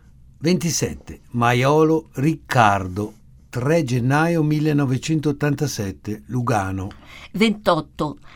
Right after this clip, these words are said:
Speaker 2: Markovic Martin, diciannove febbraio millenovecentottantaquattro Minusio.
Speaker 1: Ventinove. Narciso Andrea,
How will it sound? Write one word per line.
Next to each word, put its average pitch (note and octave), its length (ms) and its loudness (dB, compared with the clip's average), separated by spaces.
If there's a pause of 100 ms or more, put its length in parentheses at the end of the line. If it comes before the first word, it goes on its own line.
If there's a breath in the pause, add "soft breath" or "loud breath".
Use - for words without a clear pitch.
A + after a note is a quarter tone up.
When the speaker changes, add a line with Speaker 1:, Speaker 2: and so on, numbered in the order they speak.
Speaker 2:
Markovic A3 960 0
Martin, E3+ 840 0 (300 soft breath)
diciannove G3+ 720 4
febbraio G3+ 640 0
millenovecentottantaquattro F#3+ 1700 0
Minusio. F3 720 0 (400 soft breath)
Speaker 1:
Ventinove. B2 880 0 (100)
Narciso F#3+ 920 2
Andrea, B2 880 2